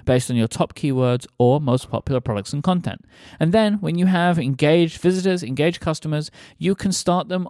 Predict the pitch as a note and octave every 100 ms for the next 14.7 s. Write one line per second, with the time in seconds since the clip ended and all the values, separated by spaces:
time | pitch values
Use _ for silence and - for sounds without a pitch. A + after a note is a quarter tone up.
0 | - D3+ D#3+ - D3 B2+ C3+ C#3+ D3 D3
1 | - C3 - C3 B2+ B2+ A3 A3+ C3+ G#2+
2 | G2+ - F#3 - D#3+ D#3 - - - C#3+
3 | D#3 - _ - B2 - G#2+ G#2+ - C#3
4 | - A2 G2+ A2 - E3 F3 G#3+ D3+ F#2+
5 | - - - D3+ - G#3+ - G#3 F#3+ E3+
6 | F3+ - D3+ E3+ F3 F3 D#3+ D#3+ D#3+ D#3+
7 | D#3+ D3+ - F3+ A3 - D3 - G2 F#2+
8 | - G2+ A2 - - - - B2+ B2+ G3+
9 | A3 G3+ E3+ E3+ D#3+ D3 - - C#3 C3
10 | B2+ B2+ - - G3 G3 F#3 F3 - -
11 | - G#3 G3 F#3+ - D#3+ - C#3+ A2+ A#2
12 | A2 - D#3+ D#3 A2+ A#2+ A#2+ E3+ G3 -
13 | A2 - C3+ C3+ - C3 D#3 D#3+ - -
14 | B2 G#2 G2 B2 E3+ G#3 G#3